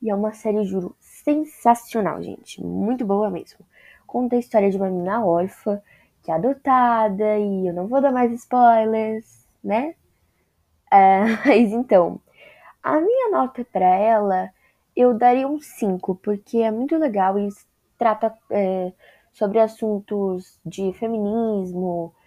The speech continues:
direitos, é, e outras coisas também bem legais.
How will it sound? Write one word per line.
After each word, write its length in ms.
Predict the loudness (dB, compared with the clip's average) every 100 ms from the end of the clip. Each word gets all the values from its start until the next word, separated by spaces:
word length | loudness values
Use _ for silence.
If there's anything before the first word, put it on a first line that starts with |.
| _ _ -12
direitos, 1080 | -4 0 4 4 4 2 -2 -4 -4 -4 -4
é, 560 | -4 -4 -6 -8 -10 _ _ _ _ _ _
e 540 | -4 -2 0 0 -2 0
outras 380 | -2 0 -2 0
coisas 400 | 2 2 2 -6
também 260 | -4 -2 0
bem 120 | 0
legais. 720 | 0 2 2 2 0 -8